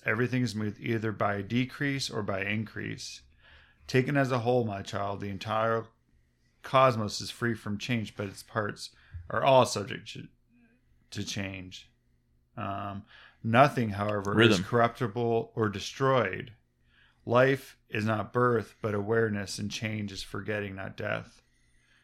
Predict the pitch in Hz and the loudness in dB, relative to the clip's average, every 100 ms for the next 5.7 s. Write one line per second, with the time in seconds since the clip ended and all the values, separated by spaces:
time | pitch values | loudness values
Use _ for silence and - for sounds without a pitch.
0 | _ _ - 110 123 127 139 127 117 120 | _ _ -4 0 2 2 2 2 2 2
1 | 113 113 110 - _ _ _ _ _ _ | 0 -2 -6 -12 _ _ _ _ _ _
2 | _ _ _ _ _ _ _ 117 127 151 | _ _ _ _ _ _ _ 6 6 6
3 | 156 143 135 139 127 127 127 123 113 110 | 4 6 4 2 0 2 2 2 0 0
4 | 107 107 127 113 92 95 - 107 110 117 | 0 2 2 2 -2 -8 -6 -4 0 0
5 | 117 113 95 92 95 104 | 0 -2 -2 -2 -4 -6